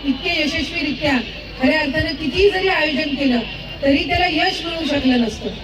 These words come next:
पण आज या टीम सहभागी झाल्या, सर्व खेळाडू त्या निमित्ताने याच्यामध्ये आवर्जून आलेले आहेत, त्यामुळे मी सगळ्यांचेच मनापासून अभिनंदन करीन. सहभागी झालेल्या सगळ्या टीम्सलाही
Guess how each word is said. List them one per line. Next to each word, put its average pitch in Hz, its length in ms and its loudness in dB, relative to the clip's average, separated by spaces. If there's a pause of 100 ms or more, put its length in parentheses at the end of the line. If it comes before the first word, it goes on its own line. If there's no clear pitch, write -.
(280)
पण 277 120 2
आज 269 340 0
या 320 100 2
टीम 311 280 -4
सहभागी 277 480 2
झाल्या, 277 300 2
सर्व 269 460 0 (320)
खेळाडू 269 380 2
त्या 294 120 0
निमित्ताने 277 540 0 (540)
याच्यामध्ये 285 360 2
आवर्जून 269 480 2
आलेले 262 380 2
आहेत, 247 140 2 (340)
त्यामुळे 269 260 4
मी 277 140 2
सगळ्यांचेच 277 600 0
मनापासून 277 480 0
अभिनंदन 277 500 2
करीन. 285 240 0 (460)
सहभागी 269 360 4
झालेल्या 277 380 2
सगळ्या 269 260 0
टीम्सलाही 285 520 0